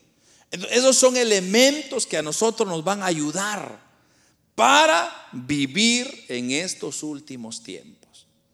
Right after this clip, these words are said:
Hermanos, estos tiempos en que nosotros nos encontramos ahorita son tiempos que no podemos ignorar de que se vienen tiempos mejores. No, son tiempos que se vienen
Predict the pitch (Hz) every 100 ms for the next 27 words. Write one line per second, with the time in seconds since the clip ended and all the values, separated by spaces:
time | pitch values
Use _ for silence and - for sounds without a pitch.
0 | _ _ _ _ 147 170 196 240 254 -
1 | 202 226 233 220 226 233 226 214 185 151
2 | 151 139 196 190 196 160 143 131 120 117
3 | 151 156 156 - 127 117 139 208 190 -
4 | 107 _ _ _ _ _ _ _ _ -
5 | - - 139 143 147 160 151 120 104 104
6 | - _ _ _ _ _ _ _ - 117
7 | 131 170 214 208 190 196 208 208 - 156
8 | 139 143 143 175 151 139 151 - - _
9 | _ - 117 143 - 143 131 123 - -
10 | 135 131 156 156 147 151 143 131 120 110
11 | 107 87 92 113 131 135 107 95 - -
12 | - - 160 202 202 208 214 180 131 113
13 | 117 - 120 113 107 135 165 190 208